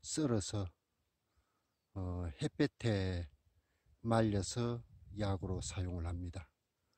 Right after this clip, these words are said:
이제 주로 어떤 병에 약으로 쓰냐 하면은 이비인후과, 또 피부과, 호흡기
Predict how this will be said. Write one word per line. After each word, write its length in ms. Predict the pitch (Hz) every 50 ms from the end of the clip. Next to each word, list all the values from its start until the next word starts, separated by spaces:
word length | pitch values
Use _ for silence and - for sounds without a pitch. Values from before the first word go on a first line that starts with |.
| _ - - _ _ _ - _ - _ _ - - -
이제 160 | 98 98 92 87
주로 800 | - - 123 117 117 113 110 107 104 101 101 101 98 101 107 -
어떤 420 | 131 117 - - - 151 143 143 120
병에 420 | 143 143 139 135 135 127 120 113
약으로 320 | 113 110 110 107 107 104
쓰냐 400 | 98 - - 123 104 104 104 95 98
하면은 480 | 98 92 95 92 92 95 95 87 85 - - - - - - - - - - - - - - - - - - - - - -
이비인후과, 1400 | - 117 110 104 - 131 127 131 131 131 143 131 127 131 127 127 123 - - 123 - - - - 131 110 95 85 - - - - - - - - - - - -
또 600 | - 131 120 113 110 107 107 107 107 104 98 - - -
피부과, 640 | - - - - - 120 - - - - 98 78 - - - - - - - - - - - - - - - - - -
호흡기 720 | - - 175 175 160 151 120 - - - - 131 131 123